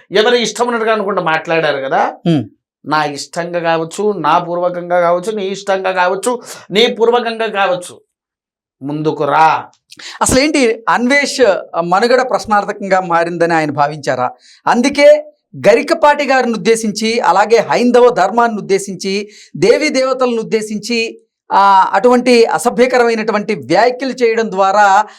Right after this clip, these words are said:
Speaker 2: ఆయన సామాజిక మాధ్యమాల్లో చక్కర్లు కొట్టాలనుకుంటున్నారా? అందుకే అటువంటి వ్యాఖ్యలు చేశారా? అసలు దీన్ని ఎలా చూడాలంటే ఏం చెప్తారు?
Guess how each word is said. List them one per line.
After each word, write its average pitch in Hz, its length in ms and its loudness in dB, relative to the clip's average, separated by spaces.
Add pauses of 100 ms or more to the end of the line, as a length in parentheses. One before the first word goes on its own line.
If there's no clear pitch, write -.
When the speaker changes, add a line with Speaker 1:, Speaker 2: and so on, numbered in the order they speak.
(140)
Speaker 2:
ఆయన 269 260 4
సామాజిక 240 540 0
మాధ్యమాల్లో 196 920 0 (380)
చక్కర్లు 254 260 0
కొట్టాలనుకుంటున్నారా? 180 800 0
అందుకే 226 380 2
అటువంటి 285 320 2
వ్యాఖ్యలు 233 340 2
చేశారా? 190 360 -2
అసలు 226 280 -2
దీన్ని 220 220 2
ఎలా 247 220 4
చూడాలంటే 226 400 -2
ఏం 180 100 -6
చెప్తారు? 156 380 -2